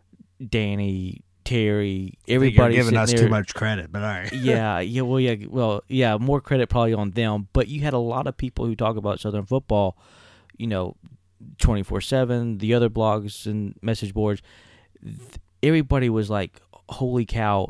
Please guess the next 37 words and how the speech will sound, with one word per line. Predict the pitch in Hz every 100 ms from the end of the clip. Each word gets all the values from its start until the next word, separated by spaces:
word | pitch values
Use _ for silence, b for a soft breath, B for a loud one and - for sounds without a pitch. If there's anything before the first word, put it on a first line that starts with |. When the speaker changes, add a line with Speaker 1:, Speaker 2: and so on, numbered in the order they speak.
| -
Speaker 1:
not | 104 107 104
again. | 101 90 95 90 90 b b b -
What | 104 117 117
in |
the | 107
world's | 101 104 98
going | 107 98 95
on? | 95 92 92
Why | 98
Speaker 2:
Shoot, | 113 156
Speaker 1:
are |
Speaker 2:
if, | 127
Speaker 1:
we | 110
Speaker 2:
if, | 131
Speaker 1:
not | -
Speaker 2:
if, | 147 139
Speaker 1:
focused?" | 98 156 135
Speaker 2:
that's | 165 175
the | 143
case, | 123 135 131 -
we're | 135
gonna | 139 139
lose | 120 123 127
to | -
Ark | 101 107 95
State | - 123 120 120
and | - 101
Georgia | 110 110 104
State. | - 113 113
The | 95
team | 98 113
doesn't | 107 110 101
have | 101 107
it | 98
Speaker 1:
No. | 104
Speaker 2:
in | 113
'em. | 117